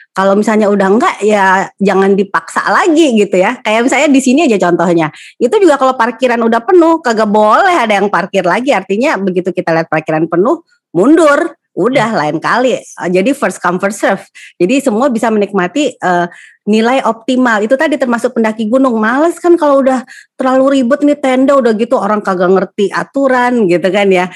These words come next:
Speaker 1: Jadi memang harus ada edukasi yang dipaksa. Jadi saya kayak di, di mana tuh disuruh balik lagi. Kalau misalnya ada sampah yang ketinggalan, eh, jadi gini, pas pendaki masuk, tasnya diperiksa <laughs> gitu ya. Terus, eh, dilihat kamu bawa apa aja nih yang ber-,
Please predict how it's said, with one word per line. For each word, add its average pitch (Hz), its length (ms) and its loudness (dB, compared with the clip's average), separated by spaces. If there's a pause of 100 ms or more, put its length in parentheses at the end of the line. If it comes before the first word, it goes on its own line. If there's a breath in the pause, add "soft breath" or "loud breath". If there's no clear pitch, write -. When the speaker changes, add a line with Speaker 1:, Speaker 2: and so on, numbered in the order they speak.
(240 loud breath)
Speaker 1:
Jadi 233 240 2
memang 277 400 0
harus 226 240 -2
ada 196 240 -2
edukasi 185 640 -2
yang 226 80 -2
dipaksa. 196 640 -4
Jadi 180 160 0
saya 269 160 -4
kayak 233 240 -2
di, 196 320 0
di 190 80 0
mana 196 320 2
tuh 311 80 -4
disuruh 247 240 -2
balik 208 320 0
lagi. 233 240 -2
Kalau 185 160 0
misalnya 175 240 -2
ada 180 80 -4
sampah 175 240 -2
yang 170 160 -4
ketinggalan, 180 560 0 (460 loud breath)
eh, 196 140 -2
jadi 233 180 2
gini, 330 240 4
pas 247 180 -2
pendaki 226 380 -2
masuk, 208 340 0
tasnya 247 300 -2
diperiksa 220 600 -2
<laughs> 185 80 0
gitu - 220 0
ya. 202 260 2 (340 loud breath)
Terus, 240 340 0
eh, 190 680 0
dilihat 220 340 0
kamu 214 220 -2
bawa 180 240 0
apa 151 160 -2
aja 175 160 0
nih 196 160 2
yang 165 120 0
ber-, 139 200 -10